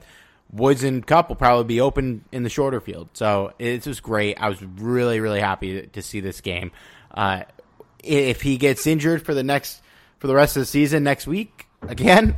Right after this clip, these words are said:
I'm hoping this doesn't happen. But, uh, I think the investment was worth it already. I mean, this is what we needed. We needed this once.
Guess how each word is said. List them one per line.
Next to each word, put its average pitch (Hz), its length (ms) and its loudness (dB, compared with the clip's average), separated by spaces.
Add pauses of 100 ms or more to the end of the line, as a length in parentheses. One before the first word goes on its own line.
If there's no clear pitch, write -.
(140)
I'm 123 120 2
hoping 160 300 2
this 147 140 -8
doesn't 147 260 -2
happen. 208 420 -4 (400)
But, 123 300 0
uh, 117 260 4
I 120 120 -2
think 139 220 -4
the 156 100 4
investment 156 320 4
was 131 120 -4
worth 147 220 0
it 110 80 -8
already. 113 480 0
I 113 80 -2
mean, 120 140 0
this 127 80 0
is 120 80 -6
what 131 120 2
we 120 80 -2
needed. 107 360 -6
We 110 120 -6
needed 120 220 -2
this 113 160 -6
once. 104 420 -6